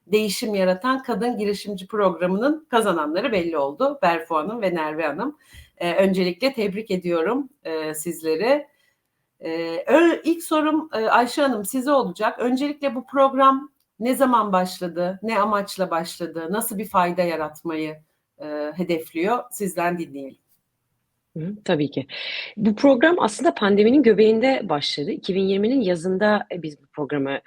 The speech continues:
Speaker 2: e, başlatma cesaretini gösterdik. Aslında daha önceden planlanan bir şey, e, bir programdı senenin başında. Ama tabii ki pandemi bizi durdurmadı, e,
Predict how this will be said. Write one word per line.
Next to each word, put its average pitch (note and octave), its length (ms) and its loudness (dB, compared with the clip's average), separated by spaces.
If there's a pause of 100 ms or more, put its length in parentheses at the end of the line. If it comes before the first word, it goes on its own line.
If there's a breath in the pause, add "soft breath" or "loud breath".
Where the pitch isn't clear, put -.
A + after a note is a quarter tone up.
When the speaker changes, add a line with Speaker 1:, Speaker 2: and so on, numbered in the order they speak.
(300 soft breath)
Speaker 2:
e, D#3+ 220 2
başlatma F3 420 2
cesaretini D3+ 560 0
gösterdik. D3 580 -2
Aslında E3+ 280 0
daha G3 200 2
önceden G3 360 0
planlanan D#3+ 540 0
bir C#3+ 60 -4
şey, D3 340 -6 (360 loud breath)
e, D#3+ 180 4
bir D3+ 100 -2
programdı D3+ 920 -2
senenin D#3+ 380 0
başında. E3 580 0 (300 loud breath)
Ama F#3+ 120 0
tabii F#3 200 0
ki - 120 -4
pandemi F3+ 480 2
bizi F#3+ 480 2
durdurmadı, F#3 640 0
e, F3+ 640 2